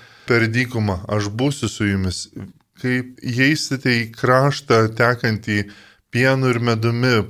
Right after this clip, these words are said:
palaimos kraštą, aš būsiu su jumis. Taigi tas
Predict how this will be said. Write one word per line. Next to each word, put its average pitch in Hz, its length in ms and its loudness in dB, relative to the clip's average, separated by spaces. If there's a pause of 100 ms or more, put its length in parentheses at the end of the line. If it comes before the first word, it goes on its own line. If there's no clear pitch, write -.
palaimos 120 720 2
kraštą, 113 500 2 (400)
aš 110 240 0
būsiu 127 320 -4
su - 160 -4
jumis. 98 320 -2
Taigi 113 320 -2
tas 120 340 -4